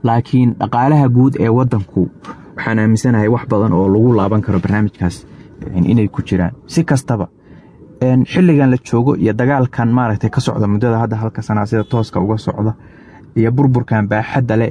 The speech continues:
ee uu maaragtay, een, sababayo ama ka dhalanayo dagaalkaas, een, waa mid runtii si toosa oo maaragtay,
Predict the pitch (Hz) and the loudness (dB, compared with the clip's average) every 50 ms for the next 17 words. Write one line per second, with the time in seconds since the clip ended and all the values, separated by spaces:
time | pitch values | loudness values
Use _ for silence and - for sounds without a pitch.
0 | - - 95 95 98 107 107 117 113 107 101 95 - - 95 98 95 - - - | -4 -4 -4 -2 0 2 2 2 0 -2 -4 -6 -6 -2 -2 -2 -2 -4 -10 -18
1 | - - - - - - - - 85 95 95 95 95 95 95 - - 113 123 123 | -20 -20 -20 -20 -20 -18 -8 -4 -2 0 0 0 0 -2 -2 -2 -2 0 0 0
2 | 120 110 104 107 107 107 101 95 90 - - - - 117 107 107 110 104 101 98 | 0 0 0 0 0 0 -2 -2 -2 -2 -4 -2 -2 0 0 0 2 2 2 0
3 | 92 - 101 101 110 110 107 104 - - 110 107 107 - - - - - - - | 0 0 -2 -2 -2 -2 -2 -4 -4 -4 -6 -6 -6 -8 -18 -20 -20 -20 -20 -20
4 | - - - - - - - - - - - - 110 113 113 113 113 113 117 120 | -20 -20 -20 -20 -20 -20 -20 -20 -20 -18 -8 -4 -2 0 0 2 2 2 2 2
5 | 123 120 123 135 147 135 131 - 135 139 139 131 - 131 120 117 - 131 123 - | 2 2 2 2 2 2 -2 -2 0 0 0 2 2 2 0 2 0 -2 -4 -2
6 | - 135 123 123 120 - - 120 120 - - - - - - - - - - - | -2 -2 0 0 -2 -2 -2 -4 -4 -6 -12 -20 -20 -20 -20 -20 -20 -20 -20 -18
7 | - - 98 101 107 120 123 123 113 110 101 _ - - 107 101 101 107 | -8 -4 -2 0 0 0 0 0 0 -2 -4 _ -6 -2 -2 -2 -2 -4